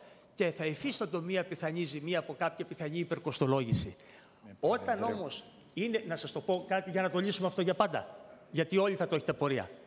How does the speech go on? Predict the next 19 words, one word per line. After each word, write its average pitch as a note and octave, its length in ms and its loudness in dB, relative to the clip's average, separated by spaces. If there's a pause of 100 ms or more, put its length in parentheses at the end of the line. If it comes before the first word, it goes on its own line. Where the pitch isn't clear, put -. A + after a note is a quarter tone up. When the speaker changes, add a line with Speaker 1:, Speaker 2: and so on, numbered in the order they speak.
(160)
Speaker 1:
Κύριε D3+ 200 4
Λάπα. D#3+ 300 0 (1600)
Α, B2 80 -8 (340)
εντάξει, A#2+ 320 -8
ωραία. A2 240 -8
Εντάξει, E3+ 280 0
όχι, F#3 140 -2
το D#3 120 0
ξέρω. A#2+ 280 -2 (140)
Να D#3 120 4
πω G3+ 100 0
κάτι. E3 200 2 (720)
Πέστε, A3+ 460 2 (260)
πέστε F#3+ 480 0 (360)
ότι F3 340 2
αύριο, A3 460 4 (160)
πέστε, G#3 380 2
ακούστε. D#3 380 -2 (440)
Πέστε. E3 300 2